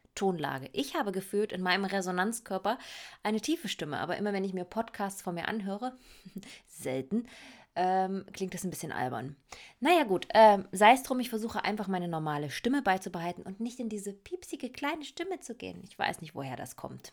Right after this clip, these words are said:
Vielleicht noch aus den Zeiten, als ich jedem gefallen wollte. Das können wir auch mal ergründen, oder? Hm, da gibt's viel zu erzählen. Auf jeden Fall wollte ich euch <laughs> heute aber erzählen, was mich so richtig nervt und mit was ich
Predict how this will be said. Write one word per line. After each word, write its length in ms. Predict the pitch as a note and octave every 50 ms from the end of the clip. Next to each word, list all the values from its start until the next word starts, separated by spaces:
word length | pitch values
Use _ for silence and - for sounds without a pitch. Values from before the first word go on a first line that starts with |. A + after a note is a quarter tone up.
| _ _
Vielleicht 400 | - - - F3 F#3 G3+ - -
noch 140 | G3 F3+ E3+
aus 120 | E3+ D3+
den 160 | - D#3 C#3
Zeiten, 360 | - - D#3+ D#3+ D3+ - D#3+ - - - - - -
als 200 | - A3 - -
ich 120 | A3 -
jedem 180 | A3 A3 A3 A#3+
gefallen 480 | C4 C4 C4 - F3 E3 - D3 -
wollte. 320 | - - - - - - - - - - - -
Das 140 | B3 - -
können 140 | E4 D#4+
wir 100 | D4 B3
auch 60 | B3+ B3+
mal 120 | A#3 F3+
ergründen, 440 | D3+ D#3+ - - D#3+ E3 - D#3 D#3
oder? 280 | - F#3 A#3+ D#4+ F4 -
Hm, 240 | A3 B3 D4+ D#4 C4+
da 60 | B3
gibt's 220 | G#3 G3 - -
viel 120 | - G#3+ -
zu 120 | - -
erzählen. 360 | D3 F3 - - E3 D3 C#3 - - - - - - -
Auf 160 | - F#3+ F3+
jeden 160 | G3+ A#3 B3
Fall 260 | A#3 - G#3+ G3 F3 F3+
wollte 240 | G3 F#3+ F#3+ -
ich 380 | - - C4+ D4 - - - -
euch 280 | F#3 - - - - B3+
<laughs> 0 |
heute 220 | A#3+ A#3 G#3 A#3+
aber 140 | G3+ G3 D#3+
erzählen, 400 | F#3 F#3+ - - G#3 G3+ G3+ G3
was 180 | - F#3 -
mich 140 | F#3+ F3 E3
so 100 | - D#3+
richtig 320 | D3+ F#3+ G3+ - B3+ A3 -
nervt 320 | G3+ F#3+ F#3+ G3 F#3+ - - - - - - - - _ _ -
und 320 | - G3 F#3 F3+ F3 E3+
mit 140 | E3 E3 -
was 180 | E3+ D#3+ D3+ -
ich 180 | D3+ - -